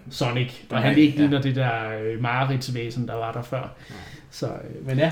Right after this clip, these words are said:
Speaker 3: Men det mest skræmmende er jo, at der er en eller anden inde hos So-, eller ikke Sony, hos Sega, der har sagt god for det originale design.
Speaker 1: Ja, det spørgsmål er, hvor meget Sega har haft, øh, en finger med i det spil.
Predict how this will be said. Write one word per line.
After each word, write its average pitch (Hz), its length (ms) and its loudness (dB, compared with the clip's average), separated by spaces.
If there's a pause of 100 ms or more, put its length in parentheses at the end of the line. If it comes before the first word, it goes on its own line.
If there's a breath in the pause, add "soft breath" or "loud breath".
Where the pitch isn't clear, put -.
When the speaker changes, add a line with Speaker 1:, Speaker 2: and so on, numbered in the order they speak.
(120)
Speaker 3:
Men 107 180 -4
det 110 160 -2
mest 156 260 8
skræmmende 113 360 0
er 98 160 -6
jo, 113 140 -2
at 98 240 -6
der 95 60 -6
er 95 80 -4
en 135 160 6
eller 117 140 2
anden 113 140 -6
inde 113 140 -4
hos 123 140 0
So-, 110 340 -2
eller 110 140 -6
ikke 104 120 -6
Sony, 107 380 0
hos 107 180 -8
Sega, 127 380 8 (520 loud breath)
der 131 60 4
har 110 180 0
sagt 101 280 -6
god 143 200 8
for 127 140 -2
det - 120 -6
originale 110 500 4 (260)
design. 101 560 -8 (260)
Speaker 1:
Ja, 135 60 -6 (180)
det 165 80 2
spørgsmål 190 340 4
er, 190 60 6
hvor 165 80 4
meget 170 180 4
Sega 185 280 4
har 151 220 -2
haft, 127 400 -4
øh, 120 200 -2
en 113 60 -4
finger 165 280 0
med 151 160 2
i 151 80 2
det 156 80 -2
spil. 160 260 -2